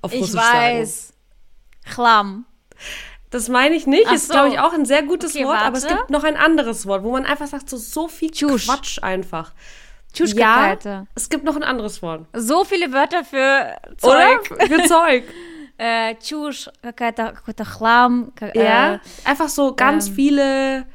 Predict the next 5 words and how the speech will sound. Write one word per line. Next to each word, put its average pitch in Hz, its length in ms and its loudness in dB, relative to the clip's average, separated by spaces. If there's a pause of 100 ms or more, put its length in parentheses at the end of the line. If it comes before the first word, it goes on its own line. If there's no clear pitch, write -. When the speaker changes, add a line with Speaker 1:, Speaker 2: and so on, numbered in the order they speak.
(220)
Speaker 1:
Gadgets, 233 880 -2
Quatsch, - 840 -4 (360)
Zeug. 220 320 0
Speaker 2:
äh, 220 60 -2
Stutschki-Drutschki. 269 1000 -2